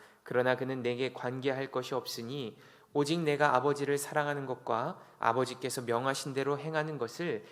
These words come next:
세상이 알게 하려 함이로라. 일어나라, 여기를 떠나자."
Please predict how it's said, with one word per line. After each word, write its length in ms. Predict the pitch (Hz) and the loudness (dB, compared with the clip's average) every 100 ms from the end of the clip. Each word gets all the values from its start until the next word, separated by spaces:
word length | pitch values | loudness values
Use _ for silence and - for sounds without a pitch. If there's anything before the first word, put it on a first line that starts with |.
| - | -18
세상이 540 | - 156 147 143 139 - | -10 -8 -2 -2 0 0
알게 380 | 117 131 139 | 0 0 0
하려 320 | 147 139 139 151 | -2 0 0 0
함이로라. 600 | 127 117 107 104 104 - - - - | 0 -2 0 0 -2 -6 -20 -20 -4
일어나라, 720 | 135 135 123 123 123 110 - 127 | 2 4 6 6 6 4 -2 -4
여기를 460 | 113 120 127 156 | -2 0 -2 0
떠나자." 640 | 156 151 147 135 147 175 | 0 2 2 2 -2 -2